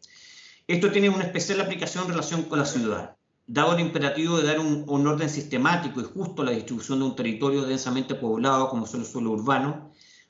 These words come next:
y donde se desarrollan actividades de muy difer-, distinta naturaleza, estamos frente a una actividad regulatoria de una complexión e intensidad que excede la mera fijación de límites externos a la propiedad civil. Estamos por lo mismo frente a disposiciones que configuran un tipo específico de propiedad, la propiedad urbana,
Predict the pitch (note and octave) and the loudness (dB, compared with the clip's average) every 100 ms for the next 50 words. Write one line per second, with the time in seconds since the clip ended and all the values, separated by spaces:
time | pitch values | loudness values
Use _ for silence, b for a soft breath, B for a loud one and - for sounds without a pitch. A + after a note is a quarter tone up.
0 | _ C3 C#3 C#3+ C#3 C3+ - B2+ C#3+ D3 | _ 4 6 6 4 0 0 0 2 2
1 | C#3+ C3 B2 C3+ C#3 B2 C3 D3 C#3+ - | 0 -2 0 2 2 0 2 2 0 -2
2 | C#3 - A2+ - C3 C#3 A#2+ - A#2+ C#3 | -6 -6 -8 -4 -2 -2 -4 -2 2 2
3 | C#3+ E3 F3 - _ b b b b A#2+ | 2 0 -6 -10 _ b b b b -6
4 | D#3 D#3+ E3 E3 E3+ D#3 D3 C#3+ D3+ D3+ | 0 0 0 -2 -4 -4 -2 0 2 2
5 | C#3+ C3+ D3 D3+ D#3+ D#3+ B2+ C3+ C#3 C3 | 2 2 0 0 0 -2 -4 -2 -2 -2
6 | B2+ A#2+ - D#3+ D#3 D3 - C3 A#2+ B2 | -2 -6 -4 -2 2 2 0 -2 -2 -2
7 | B2 C#3+ C#3+ - - F3 G3+ G#3 F3 D#3 | 2 2 0 -4 -6 -2 2 2 2 0
8 | E3 D#3 C#3 C3 - D3 C#3 C3+ C#3+ C#3 | -2 -4 -4 -4 -2 0 2 2 2 -2
9 | A2+ A2+ - - E3+ E3+ F3 F3 - - | -4 -6 -8 -2 0 2 0 -2 -4 -4
10 | C3 B2 B2 B2 A#2+ A#2+ A2 G2 F2+ - | -2 -2 -2 -2 -2 0 -2 -4 -6 -12
11 | _ - B B B B - - D3+ D3+ | _ -20 B B B B -6 2 2 4
12 | D3 C3 D#3+ F#3+ G3+ D#3 D3 - C#3 - | 4 4 2 0 -2 0 0 0 -2 -2
13 | A#2+ A#2 D#3 D#3 D3+ C#3+ B2+ A#2 C#3+ C3 | -8 -6 -2 -2 -2 -4 -4 -6 -2 0
14 | D3+ D3+ C#3 - D3+ A2+ G2+ - G#3+ G#3 | 2 2 2 0 -2 -4 -4 -4 -4 -2
15 | E3+ C#3 C#3 D#3 C3+ - - A2+ A#2 B2 | 0 0 0 2 2 2 -2 -8 -6 -2
16 | B2 B2 D3+ A#2+ F#2+ - - | 0 2 2 2 0 -10 -18